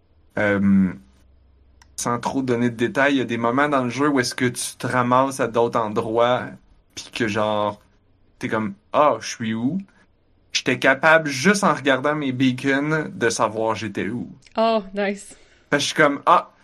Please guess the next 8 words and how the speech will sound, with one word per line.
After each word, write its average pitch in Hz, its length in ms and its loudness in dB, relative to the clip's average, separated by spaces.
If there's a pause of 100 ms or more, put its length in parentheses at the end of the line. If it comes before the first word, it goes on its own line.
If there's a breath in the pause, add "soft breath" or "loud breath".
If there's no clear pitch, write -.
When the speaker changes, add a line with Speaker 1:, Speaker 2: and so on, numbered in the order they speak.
(140 soft breath)
Speaker 1:
je - 100 -6
suis 151 260 0
à 147 240 6
cent 175 380 0
mètres 180 340 0
de 151 80 4
là, 151 360 4
de, 147 220 -2